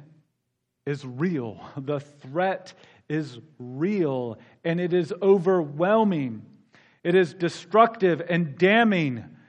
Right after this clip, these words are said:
Sin is an ever-present threat, ticking, talking in our hearts. Sin never takes a vacation day.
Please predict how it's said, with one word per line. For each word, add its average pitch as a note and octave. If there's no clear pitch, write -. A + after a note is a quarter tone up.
Sin A3+
is G3+
an F3+
ever-present A3+
threat, A3+
ticking, A3+
talking A3+
in A#3+
our A3+
hearts. A#3
Sin B3+
never B3
takes A#3
a A#3
vacation G#3+
day. D3